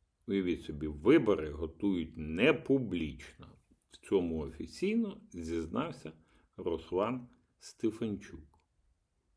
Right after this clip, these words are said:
Тому ми мусимо чітко розуміти, що не позбувшись зелених гнид, не відсторонивши від влади диктатора і узурпатора Володимира Зеленського,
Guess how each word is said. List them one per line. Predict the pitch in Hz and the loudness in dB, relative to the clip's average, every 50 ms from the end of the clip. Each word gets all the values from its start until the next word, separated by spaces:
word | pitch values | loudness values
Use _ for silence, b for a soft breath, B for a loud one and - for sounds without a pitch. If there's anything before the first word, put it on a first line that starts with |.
| _ _ _ _ _ _ _ _ _ _ _ _ _ _ _ _ _ _ _ _ | _ _ _ _ _ _ _ _ _ _ _ _ _ _ _ _ _ _ _ _
Тому | - 120 117 123 143 156 160 156 151 143 127 113 - - - | 4 4 4 6 4 4 4 4 4 4 2 0 -2 -6 -8
ми | - 101 117 135 | -2 0 2 2
мусимо | 143 143 143 147 135 131 - 127 117 | 2 2 2 0 0 0 -2 -4 -4
чітко | 110 - - - 131 131 - - 120 110 | -4 -2 -4 -4 -4 -4 0 2 2 2
розуміти, | 107 104 98 92 95 92 85 80 78 78 - - _ - _ _ _ _ _ _ | 2 2 0 -2 -2 -4 -4 -6 -6 -8 -14 -20 _ -20 _ _ _ _ _ _
що | - - - - 104 101 98 90 90 90 - - _ _ _ _ _ _ | -20 -20 -4 0 2 2 2 2 -2 -6 -10 -18 _ _ _ _ _ _
не | 98 90 87 98 120 135 | -10 -4 -2 0 0 0
позбувшись | 123 - 139 127 127 87 82 76 82 80 71 73 76 - - - - 90 - - - _ _ _ _ | 2 2 0 0 0 -4 -10 -8 -8 -8 -8 -10 -14 -18 -18 -20 -20 -20 -20 -20 -20 _ _ _ _
зелених | - - 80 90 104 107 107 107 98 87 80 80 78 76 73 76 76 - _ _ _ _ _ _ | -18 -16 -2 2 4 6 6 6 4 2 -2 -6 -8 -10 -12 -14 -16 -20 _ _ _ _ _ _
гнид, | - 82 85 82 82 82 80 82 82 - - _ _ _ _ _ _ _ _ _ _ _ _ b b b b b b b b | -12 -8 -6 -4 -4 -4 -6 -8 -10 -14 -20 _ _ _ _ _ _ _ _ _ _ _ _ b b b b b b b b
не | - 98 107 | 0 0 2
відсторонивши | 113 135 127 131 - - - 131 135 131 120 104 95 85 80 80 - - - 78 | 4 2 0 0 0 2 4 4 4 4 2 0 0 -2 -4 -8 -10 -10 -8 -8
від | 78 82 92 107 104 95 90 | -4 0 0 0 0 2 0
влади | 92 85 90 95 98 95 87 80 76 71 - - - 80 | -2 0 4 4 4 6 4 4 2 -2 -6 -12 -14 -12
диктатора | 82 87 101 98 - - 123 110 101 85 - - 90 82 85 85 | 0 0 0 0 2 2 4 4 4 4 0 -4 -4 -4 -2 -2
і | 87 90 95 | 0 0 2
узурпатора | 98 95 - - 104 92 - - - 101 90 80 76 - - - - - 85 | 2 0 0 -2 -4 -6 -6 -6 -2 0 0 0 0 -4 -10 -14 -14 -12 -12
Володимира | 80 85 90 90 92 90 85 87 87 82 82 82 80 82 82 | -6 -4 -4 -2 -2 -4 -4 -4 -6 -6 -6 -8 -8 -8 -10
Зеленського, | 80 - 90 90 104 131 156 156 - - - 73 73 | -8 -8 -6 -4 -4 -4 -4 -6 -12 -16 -16 -16 -18